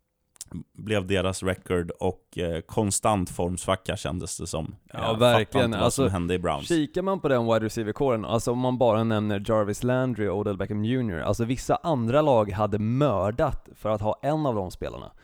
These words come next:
Speaker 2: Nu snackar vi om ett
Speaker 1: Mhm.
Speaker 2: lag som har bägge de två spelarna och dessutom den bästa, eh, quarterback-rookien från förra året. Eh, i, ehm, ja,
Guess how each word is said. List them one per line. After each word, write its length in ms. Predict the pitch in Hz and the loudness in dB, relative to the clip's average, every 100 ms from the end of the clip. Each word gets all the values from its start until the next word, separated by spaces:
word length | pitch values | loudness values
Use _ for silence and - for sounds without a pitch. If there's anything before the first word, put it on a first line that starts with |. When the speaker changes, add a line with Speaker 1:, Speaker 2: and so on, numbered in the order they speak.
| _ _ | _ _
Speaker 2:
Nu 120 | 120 | -2
snackar 200 | 165 147 | 0 0
vi 60 | 131 | 0
om 80 | |
ett 60 | 120 | 2
Speaker 1:
Mhm. 60 | 117 | 4
Speaker 2:
lag 220 | 113 104 | 4 4
som 120 | 107 | 0
har 120 | 101 | 0
bägge 500 | 101 98 139 110 104 | -2 0 0 0 0
de 180 | 156 123 | 0 -2
två 160 | - 104 | -4 -6
spelarna 420 | - 104 104 101 | -4 -2 -2 -4
och 300 | - 151 - | -2 -4 -2
dessutom 560 | 120 107 117 - 104 101 - - _ | -4 -2 -4 -2 -2 -2 -8 -20 _
den 460 | - 110 117 113 107 - | -16 0 2 2 0 -6
bästa, 600 | 104 101 117 - - 170 147 107 - | -6 0 2 0 -2 0 0 -2 -10
eh, 460 | 101 104 101 95 73 - | -4 -2 0 -2 -6 -4
quarterback-rookien 1080 | 135 117 104 101 - 117 160 _ 107 95 | 0 0 0 -2 -2 -4 -4 _ -8 -6
från 180 | 87 104 | -6 -4
förra 180 | 110 117 | -2 -2
året. 320 | 139 - - - _ - | -2 -4 -10 -20 _ -14
Eh, 140 | - | -6
i, 560 | 87 - 110 107 101 98 - - - | -4 -4 -2 0 2 0 -2 -12 -10
ehm, 760 | 80 80 80 76 67 60 - | -6 -6 -6 -6 -10 -14 -10
ja, 180 | - 95 | -8 -8